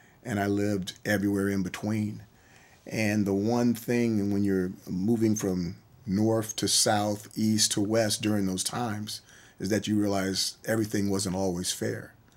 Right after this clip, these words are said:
And so what? What are you gonna do about it now? And I thought that, uh, not only football, but I thought that, uh, competitions and sports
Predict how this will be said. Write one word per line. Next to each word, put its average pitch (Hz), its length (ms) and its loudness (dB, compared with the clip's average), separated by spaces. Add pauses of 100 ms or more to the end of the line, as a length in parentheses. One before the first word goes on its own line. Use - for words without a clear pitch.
(380)
And 92 160 -2
so 101 180 2
what? 98 360 -4 (380)
What 98 140 -2
are 92 40 0
you 92 60 0
gonna 92 160 -2
do 95 160 0
about 82 260 -2
it 76 100 -10
now? 78 400 -6 (680)
And 107 220 0
I 104 140 2
thought 110 380 0
that, 101 340 -2
uh, 95 340 -6
not 139 220 6
only 113 160 4
football, 95 420 2
but 95 140 0
I 104 80 2
thought 113 320 0
that, 90 240 -2 (1200)
uh, - 220 -14 (400)
competitions 120 1080 2
and - 120 -2
sports - 760 2